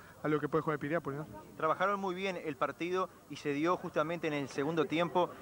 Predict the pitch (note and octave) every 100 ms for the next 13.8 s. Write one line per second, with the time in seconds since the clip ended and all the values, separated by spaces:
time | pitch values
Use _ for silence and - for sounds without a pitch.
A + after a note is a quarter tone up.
0 | - D#3+ D3 E3 - D3 C#3+ C#3 E3+ F3+
1 | D#3+ D3+ C#3 C3+ D#3 D3+ D3+ F3+ F3+ D#3+
2 | C#3+ C#3 C#3 C3 - F3 D3+ C3+ C#3 C3
3 | C3+ E3 G3 E3 C#3+ C#3 C3+ D3+ D#3 C#3+
4 | E3+ E3+ C#3+ F3 G3 - - - D#3+ G#3
5 | G#3 G#3 F#3 E3+ F#3 F3+ E3 D#3 C3+ F3+
6 | F3+ D3+ C#3 C#3+ D#3+ C#3 E3 F3+ - -
7 | D#3 F3+ F3 D#3 D#3 C#3 D#3+ C#3 F#3+ D#3
8 | A2+ - - - - - - G3+ F3+ D3
9 | E3+ F3+ F#3+ E3+ E3 E3 D#3 D3+ - -
10 | - - - - - E3+ F3 F3+ F3+ G#3+
11 | F#3+ E3 G3+ F#3+ F3 D#3+ D3+ C#3+ D3+ D3+
12 | D3 C#3 E3+ D#3+ D3 D3+ E3+ D3 C#3 D3+
13 | D#3+ D3+ C#3+ - D#3+ D#3+ E3